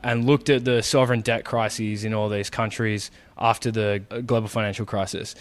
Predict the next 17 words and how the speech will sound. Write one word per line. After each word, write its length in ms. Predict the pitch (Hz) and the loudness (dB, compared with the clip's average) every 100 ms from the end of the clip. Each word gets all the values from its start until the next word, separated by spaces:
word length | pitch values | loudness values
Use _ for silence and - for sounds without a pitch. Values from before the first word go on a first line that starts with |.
| - - - - | -20 -20 -20 -2
And 420 | 127 127 123 123 | 4 4 4 2
he 280 | - 151 131 | 2 2 2
traveled 380 | - 165 180 180 | 6 6 6 6
to 80 | |
Ireland 500 | 135 123 123 123 120 | 6 8 6 6 2
and 200 | 123 117 120 | 2 2 6
met 340 | 131 - - | 6 4 -4
this 300 | 127 120 - | -2 0 2
U 160 | 131 139 | 2 4
C 120 | 143 | 4
D 140 | 127 | 4
economist 540 | 117 - 113 110 107 - | 2 2 0 0 -2 0
called 160 | 113 | 0
Morgan 340 | 110 113 107 98 | 2 2 2 -2
Kelly. 420 | - 107 92 - - - - - - | -2 0 -2 -6 -14 -20 -20 -18 0
And 520 | 123 135 131 131 - - | 4 6 6 4 2 -2
Morgan, 720 | 143 170 185 190 190 180 | 4 8 10 8 6 2